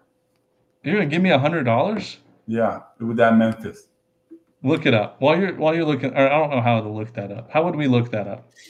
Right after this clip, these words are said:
Speaker 2: I, I know exactly how. All right, uh, let me share my screen because I'm gonna show you right now so the, the people on YouTube can see this.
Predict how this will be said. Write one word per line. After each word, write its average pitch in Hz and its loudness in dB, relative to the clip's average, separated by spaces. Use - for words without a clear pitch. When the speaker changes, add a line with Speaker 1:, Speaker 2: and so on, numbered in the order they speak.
Speaker 2:
I, 120 2
I 120 4
know 131 4
exactly 127 2
how. 85 -6
All 135 4
right, 127 8
uh, 120 8
let 139 4
me 160 4
share 143 2
my 127 4
screen 135 2
because 120 -4
I'm 127 2
gonna 147 -2
show - 0
you 127 2
right 123 4
now 135 4
so 135 0
the, 120 -2
the 131 -8
people 147 -2
on 127 2
YouTube 127 2
can 131 0
see 160 -2
this. - -6